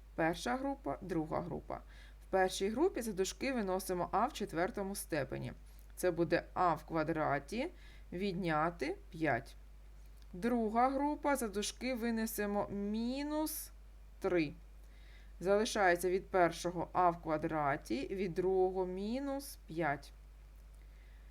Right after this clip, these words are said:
І коли ми винесемо спільну дужку за дужки а квадрат мінус п'ять, у нас залишається а в четвертому степені мінус три.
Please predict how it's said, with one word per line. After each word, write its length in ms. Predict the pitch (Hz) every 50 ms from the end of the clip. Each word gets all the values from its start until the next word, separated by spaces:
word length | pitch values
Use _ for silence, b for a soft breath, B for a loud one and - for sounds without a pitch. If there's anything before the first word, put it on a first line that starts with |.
| b b - - -
І 120 | 247 220
коли 300 | - 196 190 185 190 185
ми 260 | 185 185 180 175 170 - - - - - - - -
винесемо 800 | 170 170 196 185 175 170 170 170 - 165 160 156 156 156 - - - - -
спільну 500 | - - - - 202 185 170 165 165 165
дужку 560 | 151 160 160 160 - - - 254 294 381 359
за 120 | 311 285 269
дужки 500 | 269 294 294 - - - 277 277 285 311 - - - -
а 140 | 214 214 233
квадрат 480 | - - 233 226 240 233 226 233 226
мінус 340 | 240 233 226 220 220 226 -
п'ять, 420 | - - 214 220 208 208 202 208 -
у 80 | - 226
нас 260 | 220 220 202 202 196
залишається 760 | 190 180 180 190 - - 180 170 156 151 156 - - 143 151 B B B B B B B B - -
а 220 | - 196 196 175
в 120 | 147 135 -
четвертому 1000 | - - 185 175 - 156 151 165 160 151 143 135 127 - - 214 226 247 285 320
степені 720 | 320 - - - 294 294 302 294 302 294 294 294 294 294 285
мінус 680 | 247 190 175 170 175 196 226 262 277 254 208 196 - - - -
три. 280 | 147 151 156 147 147